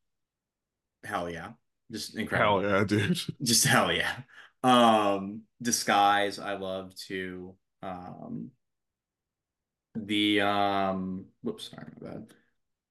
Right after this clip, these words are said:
Speaker 1: I, I, I lost where I had those written down, so that's my bad. I gotta check out the album again 'cause I'm bad at titles right now. Um,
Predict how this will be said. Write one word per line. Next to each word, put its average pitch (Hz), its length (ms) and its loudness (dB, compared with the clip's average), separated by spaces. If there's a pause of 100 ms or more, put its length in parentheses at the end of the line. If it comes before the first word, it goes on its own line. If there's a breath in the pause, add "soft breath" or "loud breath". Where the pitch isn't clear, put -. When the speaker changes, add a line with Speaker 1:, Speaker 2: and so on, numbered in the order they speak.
(640)
Speaker 1:
I, 101 360 -4 (200)
I, 107 80 6
I - 20 -
lost 107 320 6
where 101 100 8
I 90 40 2
had 87 200 2
those - 160 -6
written 85 200 -4
down, 82 260 -4
so - 120 -8
that's - 160 -8
my - 100 -6
bad. 78 180 -2
I 85 40 -4
gotta 82 160 -2
check - 200 -4
out 80 160 -4
the 80 80 -6
album 78 260 -4
again 62 160 -8
'cause - 100 -2
I'm - 260 -4 (140)
bad 98 240 2
at - 80 -4
titles 80 420 2
right 95 180 4
now. 104 340 4 (440 loud breath)
Um, 107 760 4